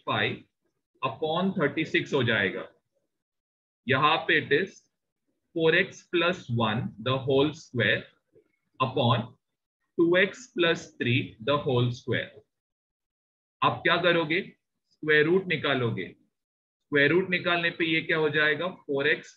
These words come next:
प्लस वन। ठीक है, यहाँ पे फ़ोर एक्स प्लस वन होएगा, upon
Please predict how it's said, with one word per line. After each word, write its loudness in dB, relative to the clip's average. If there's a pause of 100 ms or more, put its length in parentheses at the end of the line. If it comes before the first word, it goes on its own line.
प्लस -4
वन। -4
ठीक -20
है, -2
यहाँ 2
पे 0
फ़ोर 0
एक्स -2
प्लस -2
वन 0
होएगा, 0 (840)
upon 0